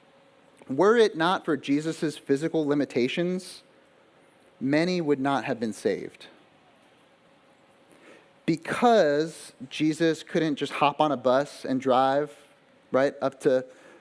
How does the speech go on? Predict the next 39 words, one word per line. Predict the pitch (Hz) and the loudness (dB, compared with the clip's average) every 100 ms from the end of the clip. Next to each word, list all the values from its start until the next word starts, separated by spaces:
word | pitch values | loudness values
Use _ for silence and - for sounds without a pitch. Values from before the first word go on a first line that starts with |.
| _ | _
up | - | -4
to | - | 0
Galilee, | 131 127 139 143 151 160 - _ _ _ _ - - - | 2 2 2 -2 -4 -6 -12 _ _ _ _ -20 -6 2
uh, | 151 | 2
because | 156 - 190 190 190 | 2 0 2 2 0
he | 175 | -6
chose | - 156 165 165 165 | 2 4 4 2 0
not | 147 135 | 0 0
to | - | -4
just | 131 139 - - | 0 -2 -2 -8
teleport | - 139 151 160 143 | 0 0 2 0 0
himself | 160 - 160 156 - | -4 0 0 0 -2
up | 147 - | -4 0
there, | 160 156 156 165 - - - - | 0 2 -2 -8 -20 -20 -8 -4
because | 190 - 233 262 160 156 - | -2 4 6 6 4 2 -4
he, | - 180 170 - | -4 -2 -2 -8
he | - 175 | -6 -4
grew | 165 170 | -2 -4
tired | - 175 175 151 123 113 | 0 2 2 2 0 -2
and | 139 | -2
he | 131 | -2
had | 131 175 170 | 0 0 0
to | |
rest | 123 139 135 - | 0 2 2 0
and | 127 | -6
he | |
had | 120 139 | -2 0
to | 147 | -2
sit | - 156 143 | -2 -4 0
by | 135 | 0
a | 113 | 0
well, | 98 107 127 190 220 - _ - - - - | 0 0 0 -2 -6 -14 _ -20 -20 -20 -18
salvation | - 165 156 143 160 226 220 - 98 - - _ _ - _ _ | -2 2 2 2 2 0 -2 -6 -8 -10 -14 _ _ -20 _ _
came | - 175 165 | -2 0 0
to | 151 | -2
the | 139 | -4
town | 135 131 131 | -2 -2 -2
of | 123 | -2
Sychar. | - 127 - - - | 0 0 0 -8 -8